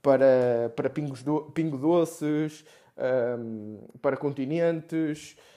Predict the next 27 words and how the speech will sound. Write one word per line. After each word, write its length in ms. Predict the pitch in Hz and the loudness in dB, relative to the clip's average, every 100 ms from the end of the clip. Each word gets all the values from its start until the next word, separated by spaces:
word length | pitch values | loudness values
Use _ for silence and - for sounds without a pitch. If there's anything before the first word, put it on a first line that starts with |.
| _ _ _ 139 | _ _ _ 0
eh, 200 | 139 135 | 2 2
vamos 200 | 143 147 | 0 2
olhar 200 | 147 135 | 4 4
lá 140 | 135 | 2
para 120 | 143 | -4
fora 260 | 139 139 127 | -2 -2 -2
para 220 | 131 127 | 0 0
o 120 | 123 | 2
Whole 200 | 135 127 | 0 -4
Food 380 | - - 143 127 | -8 -8 -8 -2
da, 180 | 131 127 | 2 2
da, 480 | 123 123 120 117 113 | 2 0 -2 -4 -6
da, 500 | 117 110 110 123 110 | -8 -10 -4 -2 0
da 260 | 123 135 156 | 2 2 2
Amazon, 480 | 156 151 147 147 | 2 0 -2 -4
que 340 | 147 - 123 117 | -8 -10 -8 -6
lá 80 | 123 | -8
está, 380 | - 131 98 - _ | -4 -4 -4 -12 _
a 220 | - 131 147 | 2 6 6
Amazon 420 | 139 131 123 123 | 6 2 2 4
é, 220 | 131 127 | 4 4
é 140 | 143 135 | 2 2
pioneira 460 | 156 156 156 147 | 4 6 6 6
nesse, 320 | 143 131 131 | 4 0 -2
nesse, 280 | 135 131 - | -6 -6 -6
nesse 200 | 139 139 | -8 -6
sentido, 580 | - 139 139 160 180 | -6 -6 -2 -2 -2